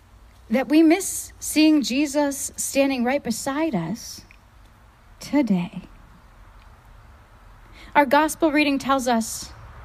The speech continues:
a story of faithful bridesmaids who fell asleep in their waiting. And when they wake, they find that the bridegroom is not there. It's well into the night,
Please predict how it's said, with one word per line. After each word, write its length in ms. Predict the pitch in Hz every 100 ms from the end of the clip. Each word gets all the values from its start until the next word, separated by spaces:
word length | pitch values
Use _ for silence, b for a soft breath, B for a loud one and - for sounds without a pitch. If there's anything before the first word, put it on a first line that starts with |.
| - -
a 40 | 233
story 720 | - - 330 330 226 196 185 - - B B - -
of 140 | 262
faithful 480 | - 330 381 - 311
bridesmaids 960 | 254 262 277 - 208 165 165 202 - - - - - - - - - - -
who 80 | 302
fell 260 | - 311
asleep 460 | 427 - - 247 240 - - - - 226
in 140 | 220
their 140 | 208
waiting. 540 | 180 170 175 165 175 196 - - - - - - - - - - - - - - - - - B B B
And 120 | 269 285
when 140 | 359
they 100 | 403
wake, 440 | 349 427 233 - - -
they 140 | 302 302
find 420 | 330 381 415 247
that 80 | 214
the 80 |
bridegroom 560 | 214 269 370 311 226 220
is 140 | 226
not 380 | 277 466 - 202
there. 440 | 240 381 285 160 180 - - - - - - - - - - - - -
It's 120 | 196
well 560 | 185 220 247 269 269
into 340 | 269 226 226 208
the 80 | 185
night, 460 | 190 190 - -